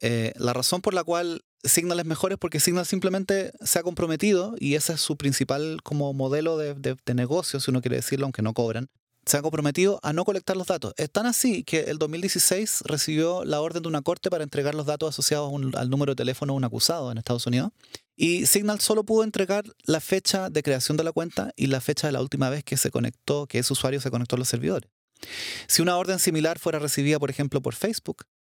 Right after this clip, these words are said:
la empresa tendría que entregar un cúmulo bastante grande de información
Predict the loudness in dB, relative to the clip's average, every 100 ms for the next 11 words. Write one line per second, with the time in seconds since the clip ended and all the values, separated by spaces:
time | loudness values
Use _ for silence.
0 | -2 0 0 0 0 2 2 2 0 0
1 | 0 -2 _ _ -2 2 2 4 2 2
2 | -2 0 2 4 2 0 0 0 0 0
3 | -2